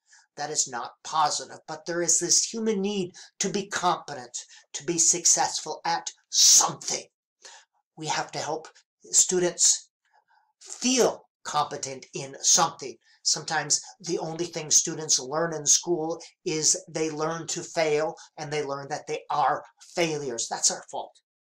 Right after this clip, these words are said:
Autonomy. Human beings naturally want to make choices to control their environment. They need someone to say,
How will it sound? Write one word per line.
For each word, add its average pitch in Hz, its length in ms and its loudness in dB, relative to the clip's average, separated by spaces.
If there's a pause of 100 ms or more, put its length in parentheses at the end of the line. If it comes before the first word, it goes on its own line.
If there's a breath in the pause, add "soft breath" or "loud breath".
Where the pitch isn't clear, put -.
(520 loud breath)
Autonomy. 285 720 4 (600 soft breath)
Human 269 340 6
beings 214 380 6 (120)
naturally 208 840 4 (240 loud breath)
want 202 500 2 (200)
to 226 160 0
make 190 380 2
choices 202 680 4
to 196 100 -2
control 202 1120 2
their 202 460 6
environment. 202 760 4 (800 soft breath)
They 202 140 2
need 226 420 2
someone 277 600 6
to 220 120 4
say, 214 440 4